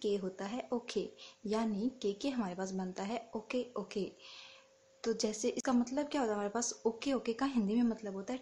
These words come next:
ठीक है, ठीक है। जब भी किसी बात को बीच में ही हम ख़त्म करना चाहते हैं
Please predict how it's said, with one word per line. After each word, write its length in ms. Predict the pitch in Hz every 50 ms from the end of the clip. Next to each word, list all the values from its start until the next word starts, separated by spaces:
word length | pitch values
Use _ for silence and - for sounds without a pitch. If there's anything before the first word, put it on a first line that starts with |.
| - -
ठीक 240 | - 247 247 - 226
है, 100 | 226 233 - -
ठीक 240 | 233 208 - - -
है। 140 | - - - - - - - - - - - -
जब 200 | 302 311 311 - -
भी 160 | - 247 285
किसी 400 | 277 - - 233 - - - 294
बात 300 | 262 - 220 208 208 - - -
को 160 | - 208 220 240 233 - - - - 214
बीच 340 | 196 262 285 302 294 -
में 140 | 320 302 277 269
ही 220 | 262 233 247 240
हम 220 | 202 202 202 202
ख़त्म 380 | 214 - - 214 - 233 233 233
करना 360 | 233 220 190 190 185 190 196
चाहते 360 | 190 190 180 170 - - 190
हैं 240 | 196 196 208 220 254